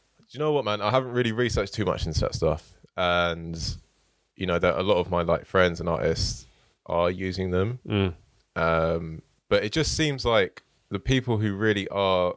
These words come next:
Speaker 1: making significant work in that world aren't really getting that financial support from, like, it seems like the people who are making just, like, funny shit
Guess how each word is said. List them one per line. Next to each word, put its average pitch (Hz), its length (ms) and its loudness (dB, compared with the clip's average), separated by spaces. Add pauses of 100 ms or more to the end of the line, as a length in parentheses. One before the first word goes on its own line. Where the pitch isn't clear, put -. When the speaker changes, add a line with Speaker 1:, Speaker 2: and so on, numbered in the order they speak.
(100)
Speaker 1:
making 85 720 -2 (1160)
significant 92 680 -2
work 85 520 -2 (100)
in 98 220 -2
that 85 180 0
world 82 480 -2 (760)
aren't 92 260 0
really 82 460 0
getting 85 640 -2 (920)
that 82 300 0 (540)
financial 82 440 -2
support - 380 -4
from, 80 280 -4 (520)
like, 98 160 0
it 95 60 -4
seems 113 220 0
like 98 120 2
the 90 60 -8
people 87 260 -4
who 92 140 0
are 87 40 0
making 87 280 -2
just, 80 160 -8
like, - 120 -2
funny 82 360 -6
shit 78 380 -4